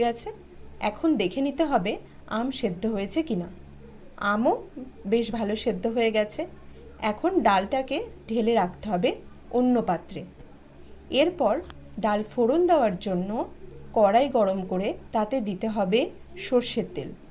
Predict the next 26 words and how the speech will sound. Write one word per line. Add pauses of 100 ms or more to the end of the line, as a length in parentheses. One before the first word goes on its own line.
তেল (120)
গরম
হলে (440)
একে (140)
একে (540)
শুকনো (100)
লঙ্কা, (280)
কালো (120)
সর্ষে (220)
ফোড়ন (120)
দিয়ে (580)
ফোড়নগুলো (500)
একটু (120)
ভাজা
ভাজা (100)
হলে (520)
ডাল (100)
ঢেলে
দিতে
হবে। (460)
সবশেষে (120)
দিতে
হবে (380)
স্বাদ (120)
মতো (120)
চিনি।